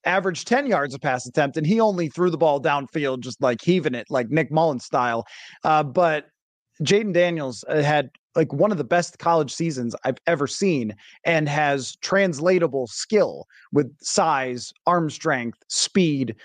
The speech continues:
that we've seen work before. So to your point, would it be totally shocking if he's taken at the top? No. And he, he, you know, we, we talked about Anthony Richardson being this type of guy last year, but as a project player,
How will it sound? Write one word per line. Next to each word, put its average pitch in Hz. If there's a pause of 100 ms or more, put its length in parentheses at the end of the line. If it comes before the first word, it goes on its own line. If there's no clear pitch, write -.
(180)
that 147
we've 156
seen 165
work 147
before. 139
So 135
to 190
your 170
point, 170
would 151
it 156
be 151
totally 160
shocking 160
if 117
he's 123
taken 151
at 123
the 110
top? 156 (400)
No. 143
And 160
he, 208
he, 151 (220)
you 196
know, 190
we, 208
we 226
talked 285
about 170
Anthony 175
Richardson 151
being 147
this 160
type 165
of 139
guy 147
last 175
year, 123 (240)
but 185
as 180
a 147
project 214
player, 104